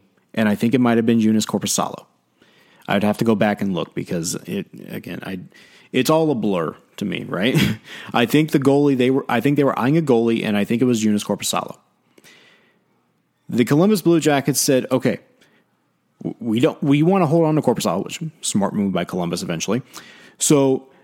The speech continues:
if you will please take William Karlsson from our hands." William Karlsson, really at this point, a bottom six guy who had bounced around between Anaheim and Columbus.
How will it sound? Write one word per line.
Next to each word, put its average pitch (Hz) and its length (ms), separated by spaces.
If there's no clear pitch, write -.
if 180 260
you 220 600
will 143 140
please 196 420
take - 480
William 170 420
Karlsson - 560
from 139 260
our 131 140
hands." 87 340
William 127 240
Karlsson, 127 460
really 131 260
at 113 60
this 117 140
point, 117 320
a 110 100
bottom 113 460
six - 280
guy 107 320
who 101 80
had 104 120
bounced 104 240
around 101 180
between 104 340
Anaheim 104 640
and 101 180
Columbus. 87 540